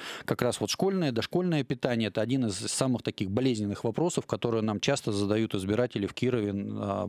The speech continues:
просто жители, с которыми мы встречаемся. И вот проверка выявила, что да, это есть. То есть теперь это уже не спрячешь,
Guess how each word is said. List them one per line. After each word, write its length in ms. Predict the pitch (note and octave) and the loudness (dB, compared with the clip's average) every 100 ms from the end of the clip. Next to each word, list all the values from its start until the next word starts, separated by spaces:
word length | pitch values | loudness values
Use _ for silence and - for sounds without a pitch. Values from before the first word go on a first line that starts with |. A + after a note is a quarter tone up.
| F#2+ | 0
просто 280 | C3 - G#2+ | -2 0 0
жители, 340 | G2+ G2+ F#2+ | -2 -2 -4
с 40 | - | -2
которыми 420 | G#2+ G#2+ G2+ G2+ | -2 0 2 0
мы 100 | G2 | 0
встречаемся. 960 | - G#2+ C#3+ C#3 A2+ - G2 G2 G2+ - - - - - - | -2 0 0 0 0 0 0 0 -2 -6 -12 -10 -6 -6 -4
И 140 | A#2 A2 | 0 2
вот 260 | D#3+ - - - | 2 -2 -16 -2
проверка 460 | C3 D3 G#3+ - | 0 2 2 0
выявила, 480 | A#2+ D#3 G3 D#3 A#2 | 2 2 4 2 2
что 180 | - A#2+ | 0 -2
да, 240 | A#2 D#3+ | 2 2
это 240 | C3+ A#2+ B2 | 2 0 -2
есть. 360 | A#2 G2+ - | 0 0 -2
То 60 | - | -6
есть 120 | - | -4
теперь 260 | A2+ D#3+ D3+ | -2 2 2
это 200 | - B2 | 2 0
уже 200 | A#2 A#2+ | 2 2
не 180 | C3+ D3 | 2 0
спрячешь, 680 | - A#2 F#2+ - C3 - | 0 0 2 2 0 -2